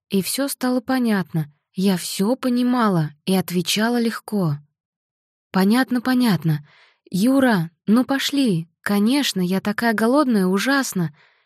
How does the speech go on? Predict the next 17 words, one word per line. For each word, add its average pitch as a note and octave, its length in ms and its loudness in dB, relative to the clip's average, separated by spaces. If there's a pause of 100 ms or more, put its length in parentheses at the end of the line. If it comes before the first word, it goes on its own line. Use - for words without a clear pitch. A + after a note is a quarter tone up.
(120)
Мелочь, A#3+ 600 2
фу, A#3+ 400 0 (340)
не G#3 220 4
тяни». B3 500 0 (1120)
Мелочь F#3 480 0
натягивала D#3+ 720 0
поводок, D#3+ 640 -4 (420)
ему F3+ 280 2
хотелось G#3+ 540 -4
раскопать F3+ 560 -6
что-то F3+ 320 -6
в F3+ 80 -4
листьях, F3 580 -2 (420)
и F3+ 120 0
это G3 240 0
немедленно G3 640 0
сожрать. F3+ 680 -4